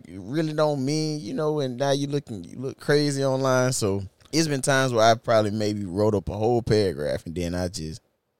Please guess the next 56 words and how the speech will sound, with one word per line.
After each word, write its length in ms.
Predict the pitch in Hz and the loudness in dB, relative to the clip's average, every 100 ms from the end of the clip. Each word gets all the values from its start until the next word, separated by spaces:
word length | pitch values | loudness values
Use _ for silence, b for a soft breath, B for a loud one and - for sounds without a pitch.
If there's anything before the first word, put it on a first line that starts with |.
| _ | _
backspace 640 | 82 98 71 - 87 85 - | -2 0 0 -2 -4 -4 -10
it, 80 | - _ - | -16 _ -10
just 220 | 131 151 | -6 -4
to 60 | 131 | -2
look 200 | 139 135 | 0 0
at 120 | 87 | -2
the 60 | |
bigger 280 | 92 113 95 | 0 0 0
picture 380 | - 113 110 104 | -2 -2 -2 -2
of 120 | 85 | -2
it. 60 | 80 | -4
Just 240 | 98 110 | -6 -4
like, 300 | 101 87 73 | -2 -2 -2
is 200 | 71 131 | -6 -6
it 60 | 117 | -4
really 420 | 139 156 139 127 | -2 -2 -2 -4
worth 380 | 90 127 151 - | -4 -2 -2 -4
it? 120 | 123 | -12
You 160 | 110 127 | -8 -4
know, 280 | 123 117 107 | -2 -2 -4
you 140 | 110 | -8
getting 220 | 113 113 104 | -6 -4 -4
your 80 | |
blood 360 | 92 101 113 104 | -6 -2 0 0
pressure 440 | - 107 104 104 | 0 0 0 -2
up. 60 | 95 - | -2 -4
You 120 | 113 | -2
may 160 | 135 | 2
have 160 | 139 123 | 2 0
been 120 | 131 | -2
in 100 | 123 | -4
a 40 | 107 | -6
good 280 | 107 135 | -2 -2
mood 300 | 113 127 131 | 0 -2 -4
before 260 | 113 - 131 | -6 -4 -4
you 100 | 123 | -2
seen 340 | 120 131 131 120 | -4 -4 -4 -4
the 80 | |
post, 440 | 117 127 123 123 - | -2 0 0 -4 -8
and 180 | 90 92 | -8 -4
now 340 | 113 110 110 - _ _ _ _ | 0 0 -2 -6 _ _ _ _
that 200 | 92 101 | -4 -2
you're 100 | 98 | -4
engaging 400 | 107 110 123 113 | -2 -2 -2 -2
into 200 | 107 123 | -4 -4
the 80 | 107 | -2
post, 300 | 120 113 107 | 0 0 2
now 140 | 117 | 2
you're 160 | 117 117 | 2 0
in 80 | 87 | -2
a 40 | |
full-fledged 840 | - 123 120 117 120 123 120 110 95 | -6 -2 -2 -2 0 2 0 -2 0
back 180 | 113 113 | 2 0
and 100 | 104 | -2
forth 260 | 113 113 - | 0 2 4
argument, 640 | 113 120 110 120 117 104 | 4 4 2 0 0 -4